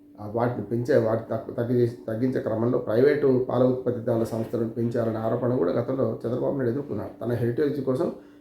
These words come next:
విజయ దాన్ని నాశనం చేశారని ఎదుర్కొన్నారు, చూశాం మనం. ప్రభుత్వ రంగ సంస్థను నాశనం చేశారనే మాట కూడా మనకు గతంలో ఉన్నది. ఇవన్నీ చూస్తే అర్థమైంది ఏంటంటే ఎదుటి పక్షాన్ని బదనాం చేయడమే ఒకటి, ఒక ఎత్తు అయితే తమ వ్యాపార అభివృద్ధి కోసం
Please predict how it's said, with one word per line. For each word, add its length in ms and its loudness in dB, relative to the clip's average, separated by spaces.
విజయ 520 4
దాన్ని 580 0
నాశనం 360 0
చేశారని 500 -4
ఎదుర్కొన్నారు, 680 -10
చూశాం 240 -2
మనం. 100 -8
ప్రభుత్వ 440 0
రంగ 140 4
సంస్థను 460 -2
నాశనం 240 -2
చేశారనే 500 -4
మాట 260 -6
కూడా 340 -2
మనకు 380 -10
గతంలో 240 -4
ఉన్నది. 260 -4
ఇవన్నీ 220 6
చూస్తే 260 4
అర్థమైంది 420 2
ఏంటంటే 460 -2
ఎదుటి 240 -4
పక్షాన్ని 420 2
బదనాం 400 4
చేయడమే 280 6
ఒకటి, 420 -8
ఒక 120 -6
ఎత్తు 200 -2
అయితే 180 -2
తమ 280 0
వ్యాపార 420 0
అభివృద్ధి 400 0
కోసం 380 -2